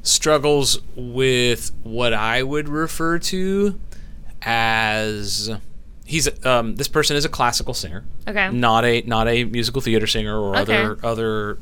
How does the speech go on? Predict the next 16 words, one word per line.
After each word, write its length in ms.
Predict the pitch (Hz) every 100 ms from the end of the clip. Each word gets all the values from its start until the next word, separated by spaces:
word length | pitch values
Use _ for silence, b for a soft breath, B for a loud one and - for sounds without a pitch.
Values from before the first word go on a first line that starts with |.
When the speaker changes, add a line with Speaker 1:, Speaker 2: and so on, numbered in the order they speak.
| -
Speaker 1:
style, 480 | - 92 87 160 165 - - -
uh, 360 | 101 107 92 90
pursuing 400 | - - 120 117
classical 500 | 117 113 98 - 107
singing. 320 | 95 95 104 - B B B B B B B B B B B -
And 920 | 131 135 131 131 127 123 123 120 120 -
sings 540 | - - 202 196 180
with 160 | 165 139
what 140 | 131
I 120 | 135 160
would 160 | 156
refer 300 | 127 - 127
to 200 | 117 127
as 180 | 113 107
a 360 | 107 101 98 98 - - - - - 117
generally 1040 | 107 135 165 165 147 131 127 120 110 104